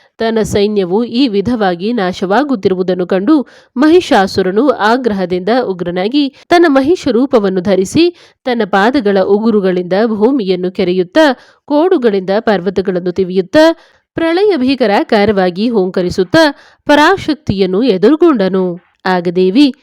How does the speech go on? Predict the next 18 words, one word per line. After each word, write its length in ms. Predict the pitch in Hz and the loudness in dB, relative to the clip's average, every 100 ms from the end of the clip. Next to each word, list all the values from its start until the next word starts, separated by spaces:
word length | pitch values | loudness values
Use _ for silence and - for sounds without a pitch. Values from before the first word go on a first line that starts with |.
| - | 0
ತನ್ನ 180 | 320 311 | 2 2
ಪಾಶವನ್ನು 760 | 294 285 370 359 311 269 285 | 4 2 2 0 -2 -2 -2
ಪ್ರಯೋಗಿಸಿ 680 | 269 208 190 185 190 - 269 | 0 0 0 -2 -4 -2 0
ಮಹಿಷನನ್ನು 760 | 285 208 220 277 226 185 175 190 | 0 -2 -2 -2 -2 -2 -2 0
ಬಂಧಿಸಿದಳು. 920 | 233 180 220 311 - 190 185 185 175 170 _ _ _ _ _ - | 0 0 0 0 0 -2 0 0 0 -6 _ _ _ _ _ 0
ಕೂಡಲೇ 400 | 226 214 202 202 | 2 4 4 4
ಅವನು 420 | 196 185 185 226 | 2 0 0 2
ಅನೇಕ 480 | 233 208 226 302 233 | 2 2 2 0 0
ಬಗೆಯ 500 | 208 185 180 185 226 | -2 -2 -2 0 2
ರೂಪಗಳನ್ನು 640 | 208 196 180 180 175 190 | 2 2 -2 -2 -2 -2
ಧರಿಸುತ್ತಾ 560 | 247 214 175 185 175 302 277 - - _ | -2 0 -2 -4 0 2 2 -2 -18 _
ಮಾಯಾ 400 | 226 285 302 330 381 | -2 2 4 4 4
ಯುದ್ಧ 340 | 262 208 196 | 2 0 -2
ಮಾಡಿ 460 | 180 180 233 330 330 _ _ _ | -4 -2 0 0 -2 _ _ _
ಅಂಬಿಕೆಯ 640 | 254 294 403 392 294 262 254 | -2 0 2 2 2 2 2
ಸಮರ 340 | - 190 240 262 | 2 0 0 0
ಧಾಟಿಗೆ 420 | 214 190 180 190 | 0 0 0 -2
ಸಹಿಸಲಾರದೆ 1080 | 185 196 190 185 185 185 190 311 339 - _ | -2 -2 -2 0 0 0 2 0 0 -6 _